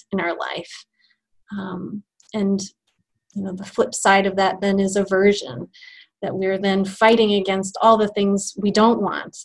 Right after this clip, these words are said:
the things that are unpleasant, um, the things that we think shouldn't be here, or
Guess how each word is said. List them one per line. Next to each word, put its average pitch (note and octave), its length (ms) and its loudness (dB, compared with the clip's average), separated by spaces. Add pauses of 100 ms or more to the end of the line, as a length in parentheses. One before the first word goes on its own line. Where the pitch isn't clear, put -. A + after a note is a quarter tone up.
(140)
the F#3+ 80 -2
things G3 320 0
that F#3+ 140 0
are F#3+ 120 2
unpleasant, G3+ 840 2 (540)
um, G3 720 -2 (400)
the - 160 -16
things G3 380 0
that G3 380 0 (180)
we G3+ 140 0
think F#3+ 280 -4
shouldn't G#3 400 -2
be G3 120 -2
here, F#3+ 560 4
or F3 320 -4